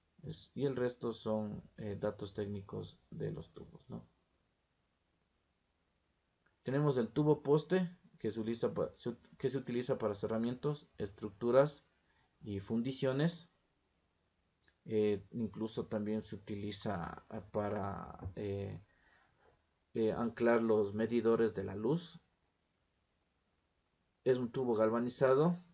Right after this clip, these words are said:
que tiene seis metros de longitud. Todos estos perfiles, eh, tienen seis metros de longitud, el,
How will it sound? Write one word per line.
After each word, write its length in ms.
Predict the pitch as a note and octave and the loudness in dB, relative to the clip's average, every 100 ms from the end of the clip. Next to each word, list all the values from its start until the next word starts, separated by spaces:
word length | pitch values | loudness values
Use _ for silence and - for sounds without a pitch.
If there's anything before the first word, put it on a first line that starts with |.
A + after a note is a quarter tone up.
| - _ _ - | -20 _ _ -4
que 180 | A2 G2+ | -2 -2
tiene 380 | A#2 A2+ A2 | -2 0 0
seis 220 | G2 A#2 A2 | 0 -2 -2
metros 300 | A#2 A#2+ A#2+ | -2 -2 0
de 80 | |
longitud. 520 | A#2 C3+ D#3 - D#3 E3 - _ _ _ _ _ - | 0 -2 -6 -4 -4 -4 -10 _ _ _ _ _ 6
Todos 260 | G3 F#3 | 8 8
estos 240 | D#3 C#3+ B2+ | 6 0 -2
perfiles, 680 | B2 B2 C#3 C#3 D3 - - | -2 -2 -2 2 2 2 -4
eh, 280 | A2+ G2+ - - | -2 -2 -4 -4
tienen 600 | A#2+ B2 A#2+ A2+ F2+ - | -2 0 -2 -2 -6 -12
seis 320 | - - C3+ C3 | -8 4 4 4
metros 380 | B2+ C3 C3 | -4 -2 -2
de 80 | A2 | -2
longitud, 480 | G2+ G2+ F#2+ - G2 - _ _ _ _ _ - | -4 -8 -12 -10 -10 -12 _ _ _ _ _ -4
el, 260 | A2 G2+ | -2 -2